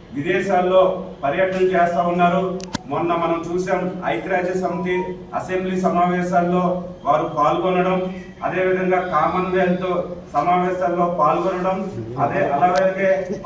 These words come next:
ఆపరేషన్ సింధూర్కు సంబంధించినటువంటి విషయాలపై ప్రపంచ దేశాల ముందు పాకిస్తాన్ చేసినటువంటి అరాచకాన్ని, ఘోరాన్ని తెలియజేసే ప్రయత్నం కూడా వారు విదేశాలకు వెళ్ళి చేయడం జరిగింది. అలాంటి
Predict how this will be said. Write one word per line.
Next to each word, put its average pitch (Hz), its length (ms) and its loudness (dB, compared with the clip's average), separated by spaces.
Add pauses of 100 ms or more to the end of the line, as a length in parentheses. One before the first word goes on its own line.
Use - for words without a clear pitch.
ఆపరేషన్ 185 540 -2
సింధూర్కు 180 540 0
సంబంధించినటువంటి 180 1040 0 (560)
విషయాలపై 185 600 2 (420)
ప్రపంచ 190 500 0 (140)
దేశాల 180 300 -2 (140)
ముందు 185 240 0 (440)
పాకిస్తాన్ 185 680 0
చేసినటువంటి 175 580 -2
అరాచకాన్ని, 180 840 0 (160)
ఘోరాన్ని 180 500 2 (760)
తెలియజేసే 180 480 0 (120)
ప్రయత్నం 175 440 0
కూడా 180 180 2 (400)
వారు 151 260 2
విదేశాలకు 180 600 -2
వెళ్ళి 175 260 -2 (360)
చేయడం 180 320 0
జరిగింది. - 440 2 (840)
అలాంటి 196 360 4